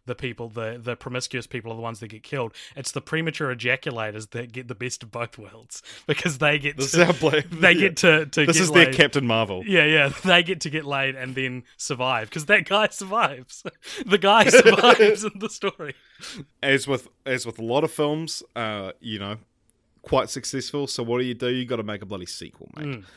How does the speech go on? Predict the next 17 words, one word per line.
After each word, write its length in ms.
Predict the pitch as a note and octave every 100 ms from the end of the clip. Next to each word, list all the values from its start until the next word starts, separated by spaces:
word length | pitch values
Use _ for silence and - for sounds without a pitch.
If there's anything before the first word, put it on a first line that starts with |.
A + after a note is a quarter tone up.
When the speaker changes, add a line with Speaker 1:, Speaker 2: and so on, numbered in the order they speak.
| - - _
Speaker 2:
So 420 | - - A2+ G#2+ F#2+ - - _ -
in, 240 | A2+ A2
uh, 140 | G#2+ G#2+
nineteen 400 | A#2+ B2 A#2 B2
eighty-one, 560 | A2 G#2 G#2+ A2+ A2+
three 280 | - - G2
years 200 | F#2+ F2+
later, 240 | G2+ G#2
we 80 | G2
got 160 | F#2 G#2
Halloween 560 | B2 C3 C3 C3 B2
Two, 420 | A2+ - G2 F2 G#2
directed 220 | G2+ G2
by 100 | G2
Rick 260 | F#2 A2+ - -
Rosenthal. 840 | G#2 G2+ G2+ G#2+ F#2 A2 B2 D3 _ _ _ _ _ _ _ _
And 420 | G#2 G2 F#2+ F#2+